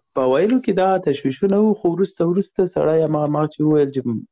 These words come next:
ما د مور خبر دنیا په امید خوړل کېږي، بالاخره تر دې ځایه رارسېدل. اوس خپله زه په همدې، اه، ساحه کې کار کوم. که څه هم متاسفانه د افغانستان دپاره او د افغانستان په استازیتوب یې نه کوم، د المانانو لپاره د المانانو په استازیتوب یې کوم.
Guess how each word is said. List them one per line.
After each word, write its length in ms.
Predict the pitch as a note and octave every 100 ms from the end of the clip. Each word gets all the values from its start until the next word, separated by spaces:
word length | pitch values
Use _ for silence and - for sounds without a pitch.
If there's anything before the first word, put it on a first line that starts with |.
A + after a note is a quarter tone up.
| A2
ما 200 | A2 B2
د 40 | A#2+
مور 240 | A2+ A#2
خبر 300 | A#2 A2+ A2 A2+
دنیا 320 | - A2 B2
په 140 | A#2+
امید 220 | A2 C3 C3
خوړل 220 | A2+ G#2+
کېږي، 360 | - B2 A#2 A#2 _ - - _
بالاخره 440 | - C3 B2 C#3+ C#3+
تر 180 | C#3 A2
دې 160 | B2+ A#2+
ځایه 340 | C3 B2+ A2+ - -
رارسېدل. 720 | G#2+ G#2+ G#2+ - - - B2 A#2+ - - - _
اوس 220 | B2 B2 -
خپله 360 | - D3 C#3+
زه 100 | C3+
په 180 | C3 B2
همدې، 380 | A#2 B2+ C3 -
اه، 160 | A2 G#2+
ساحه 580 | G#2+ - - A2 A2 C3
کې 160 | - -
کار 220 | A#2 A2+
کوم. 480 | A#2 A#2 A2 G#2+ G#2 _ _ _ _
که 80 | -
څه 140 | -
هم 140 | B2 A#2+
متاسفانه 640 | A#2 A#2+ A#2+ A2+ A2+ A2
د 80 | G#2+
افغانستان 600 | G#2 G#2+ G#2 G#2 - B2
دپاره 340 | A2+ G#2+ A2+ A2
او 60 |
د 60 | G#2
افغانستان 480 | G2 G2+ G2+ A#2+ A#2
په 120 | G#2+
استازیتوب 640 | G2 G#2 G2+ G2 A#2 G#2
یې 60 | G#2+
نه 100 | B2+
کوم، 260 | - A2+
د 60 | G#2
المانانو 600 | G2+ G2+ G2+ A2+ B2 A2+
لپاره 380 | G2+ - A2 G#2+
د 60 |
المانانو 480 | G2+ G2 G2+ A#2+ B2+
په 100 | A#2
استازیتوب 580 | G#2+ - G#2 G#2 A#2 G#2+
یې 40 |
کوم. 240 | G#2+ A2